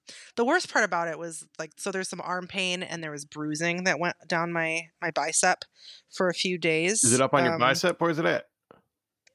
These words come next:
Speaker 1: It's, yeah, it's, like, under my, like, the fat of my, my bat wing.
Speaker 2: All right.
Speaker 1: It's in my bat
Speaker 2: Yeah.
Speaker 1: wing. Yeah. So that whole, that whole area just got pretty bruised and it hurt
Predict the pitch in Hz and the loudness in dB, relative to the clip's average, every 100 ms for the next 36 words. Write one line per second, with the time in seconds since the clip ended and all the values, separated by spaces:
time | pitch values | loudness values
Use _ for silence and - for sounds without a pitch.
0 | - 254 277 - 302 415 170 208 - - | 0 0 2 0 4 4 4 -4 -8 -10
1 | 233 226 - - 226 247 240 226 202 202 | -6 -6 -8 -12 -8 -6 -6 -6 -6 -10
2 | - 214 196 - 247 220 220 208 196 196 | -14 -10 -8 -2 2 2 2 0 -2 -2
3 | - _ - 196 226 233 185 156 151 - | -8 _ -4 2 4 4 0 -12 -16 -2
4 | - - - 247 190 175 349 160 151 - | 2 4 2 0 -2 0 2 0 -4 -20
5 | _ _ _ 190 160 151 - - 220 190 | _ _ _ -8 -6 -8 -6 -2 0 -2
6 | 185 - - - - 240 - - 247 233 | -4 -8 -16 -16 -2 0 0 2 0 0
7 | - _ 214 214 196 226 190 190 185 170 | -6 _ -4 -4 -2 -6 -4 -4 -4 -6
8 | 151 147 _ _ _ _ 170 185 202 160 | -6 -10 _ _ _ _ -12 -4 -4 -4
9 | - 196 160 143 160 160 156 151 - - | -6 -8 -8 -8 -6 -4 -2 -2 -2 0
10 | 165 160 - - - 208 226 - - | -2 -2 -8 -6 2 4 4 4 -2